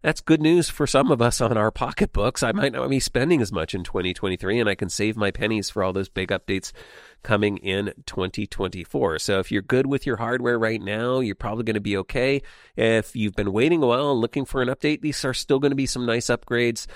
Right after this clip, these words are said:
just not major ones happening, uh, this year, at least as far as we can tell right now. Again, anything could change. We got a whole year ahead of us, so, uh, uh, we'll have to wait and see what,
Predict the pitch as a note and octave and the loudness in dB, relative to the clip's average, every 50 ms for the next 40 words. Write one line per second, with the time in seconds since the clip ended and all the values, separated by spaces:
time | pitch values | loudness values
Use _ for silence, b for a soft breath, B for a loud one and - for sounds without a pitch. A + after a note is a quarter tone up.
0 | B B B B B - D3+ C3+ - D3+ B2+ A2+ A2+ A2 A#2 G#2+ _ _ _ - | B B B B B -2 -2 -2 0 0 0 0 0 0 -4 -8 _ _ _ -14
1 | G2+ - G#2 G#2+ G#2+ G2 F2+ F2+ F2+ E2+ E2 D#2+ D#2 D#2+ D#2+ - - - - - | -10 -6 -4 -4 -4 -2 -2 -2 -2 -2 -2 -2 -4 -4 -6 -10 -8 -6 -6 -6
2 | - - F2 E2+ D#2+ D#2 D2+ - b b b b b b - - F2 F#2 F2+ G2 | -6 -8 -8 -8 -8 -8 -10 -14 b b b b b b -4 -4 -2 -2 0 -2
3 | G#2 G2 - A#2 F#2+ E2+ E2+ F#2 - - D#3+ D#3+ D3+ - D#3+ C#3+ - - C3 B2 | -2 -2 0 -2 -2 -2 -4 -6 -4 -2 -2 -2 -2 -2 -6 -6 -4 -2 0 2
4 | B2 A#2+ - - A#2+ - G#2+ G2 - - G2 F2 F2+ F2+ F2+ - F2+ E2+ E2 E2+ | 2 0 0 -2 -4 -4 -4 -6 -4 -4 -4 -2 -2 -4 -6 -8 -6 -4 -4 -4
5 | F2 E2 E2 E2+ D#2+ D2+ C#2+ D2+ E2 F#2 G#2+ G#2 G2 F#2+ - G#2 B2+ C3+ - - | -4 -6 -6 -6 -6 -6 -6 -8 -6 -4 -2 -2 -2 -2 -2 0 0 0 2 0
6 | D#3 D3 - D3 - - D3+ C#3+ C#3+ D3 C#3+ C#3 - - - A#2+ - G#2+ F#2+ F#2+ | -2 0 -2 -4 -2 0 0 0 0 0 -2 -4 -6 -6 -8 -4 -4 -2 -2 -2
7 | - A#2 A#2 A#2 A#2 G#2+ A2 G2+ F#2+ F2+ - - F#2 F2 - E2+ F#2 F2 - - | 0 0 0 2 2 0 0 0 0 0 0 0 0 0 -2 -4 -6 -6 -8 -10
8 | - - - F#2+ F#2 F2 F2+ F2 F2 F2 F2+ F2 F2 F2 - B B B B B | -10 -8 -6 -4 -4 -2 -2 -2 -2 -2 0 0 0 -2 -4 B B B B B
9 | B B B B - - G#2 F#2+ F2 F#2 F2 F#2+ G2 - - F#2 F#2+ F#2+ F2 E2+ | B B B B -12 -10 -10 -6 -4 -4 -4 -4 -4 -4 -2 -2 -2 -2 -4 -6
10 | - - - - F2 D#2 D#2 - | -10 -10 -8 -8 -6 -6 -8 -12